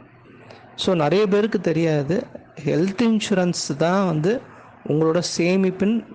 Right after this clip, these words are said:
பாதுகாவலன் அப்படின்னு சொல்லிட்டு. See, இப்ப நம்ம கஷ்டப்பட்டு சம்பாதிக்கிற பணத்தை வந்து நம்ம நிறைய, அ, இன்வெஸ்ட்மெண்ட்ஸ் பண்றது வழக்கம். நம்ம கோல்டு வாங்குவோம், நம்ம லேண்ட்ஸ் வாங்குவோம், எஃப் டில போடுவோம், மியூச்சுவல் ஃபண்ட்ஸ்ல போடுவோம்.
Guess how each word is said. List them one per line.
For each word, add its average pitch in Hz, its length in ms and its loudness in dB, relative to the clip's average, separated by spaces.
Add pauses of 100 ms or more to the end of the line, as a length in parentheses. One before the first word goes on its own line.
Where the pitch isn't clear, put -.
(140)
பாதுகாவலன் 143 760 0
அப்படின்னு 127 220 -4
சொல்லிட்டு. 120 320 -4 (920)
See, - 40 0
இப்ப 190 360 2 (260)
நம்ம 165 380 2 (140)
கஷ்டப்பட்டு 220 920 0 (100)
சம்பாதிக்கிற 175 500 2
பணத்தை 151 360 0
வந்து 170 460 0
நம்ம 156 240 0
நிறைய, 170 540 2 (220)
அ, 147 60 -2
இன்வெஸ்ட்மெண்ட்ஸ் 170 1000 -2 (120)
பண்றது 147 320 0
வழக்கம். 135 380 -2 (440)
நம்ம 143 180 0
கோல்டு 156 400 2
வாங்குவோம், 139 520 0
நம்ம 135 200 0
லேண்ட்ஸ் 147 440 0
வாங்குவோம், 131 420 -2 (340)
எஃப் 147 200 0
டில 160 220 2
போடுவோம், 139 340 0
மியூச்சுவல் 160 420 -2
ஃபண்ட்ஸ்ல 139 360 -4
போடுவோம். 131 320 -2